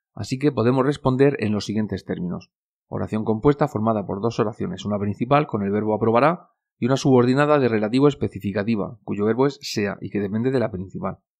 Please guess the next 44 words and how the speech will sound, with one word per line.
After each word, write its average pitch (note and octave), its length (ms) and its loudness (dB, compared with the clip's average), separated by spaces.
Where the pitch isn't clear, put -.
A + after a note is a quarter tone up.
En A2+ 160 0
cuanto C3 280 6
a - 20 2
las G2 160 -2
funciones A2+ 400 -4
sintácticas, C#3+ 760 -2
es A#2+ 140 -2
importante C#3 640 2
que A2 120 -4
copiemos A#2 420 0
el A2+ 100 0
grupo C#3+ 280 2
por A2+ 140 4
el A#2 100 0
que C3+ 100 -4
se C#3+ 80 -4
nos C3 160 -2
pregunta, A2 480 0
no A2+ 100 -2
solo C3 220 2
el G#2 140 2
número, G2+ 320 -2
y G#2 100 -4
que G#2+ 80 -4
escribamos A#2+ 580 -2
las C#3 160 -4
funciones C#3+ 440 -4
sin A2+ 160 -4
abreviaturas. G#2 720 -2
Así B2 460 -2
responderemos: G2+ 840 -4
estudiante, A2+ 600 -2
núcleo A#2+ 300 2
del G#2+ 100 2
sujeto, F#2+ 420 -6
vida, A2 300 2
núcleo B2+ 400 2
del A2 100 4
sujeto, F#2+ 440 -4
sea, A#2 280 0
núcleo B2+ 440 2
del A2+ 140 2
predicado, F#2+ 600 -4
disciplinada, G#2 800 -4